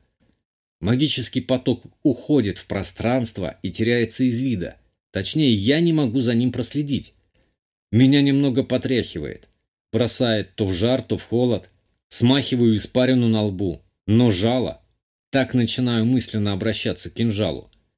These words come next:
Не выпускаю из ладони. При этом кровь не видно, но порез саднит. И вот все начинает успокаиваться.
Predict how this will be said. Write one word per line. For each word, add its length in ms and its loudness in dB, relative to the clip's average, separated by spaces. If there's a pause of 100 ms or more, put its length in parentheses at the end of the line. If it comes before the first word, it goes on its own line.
(220)
Не 440 4
выпускаю 760 0
из 220 -4
ладони. 560 -2 (640)
При 140 2
этом 280 2
кровь 560 0 (100)
не 260 4
видно, 500 -2 (100)
но 340 0
порез 580 -2 (140)
саднит. 760 -4 (160)
И 140 4
вот 280 4
все 260 2
начинает 800 0
успокаиваться. 1040 -4